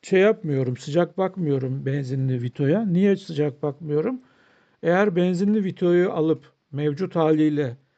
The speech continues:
tüp takmadan, e, kullanacaksanız bence alın. Ama, e,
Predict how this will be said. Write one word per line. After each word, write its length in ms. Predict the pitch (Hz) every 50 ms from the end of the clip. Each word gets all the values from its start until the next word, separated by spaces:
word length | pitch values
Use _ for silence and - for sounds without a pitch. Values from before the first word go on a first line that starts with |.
| _ _ _ _ _
tüp 220 | - 165 139 -
takmadan, 600 | - 180 185 185 - 165 147 139 147 143 135 131 135 135 - - 180
e, 60 | 139
kullanacaksanız 1040 | - - 147 147 151 165 160 160 160 175 175 151 - - 139 135 175 226 214 - _ _ -
bence 380 | 190 180 147 135 127 156 226
alın. 340 | 262 254 269 240 175 131 113 - _ _ _ _ _ _ -
Ama, 340 | 165 175 175 170 147 151 - _ _ _ _ _ _ _ _ _ _ _ _
e, 40 | 160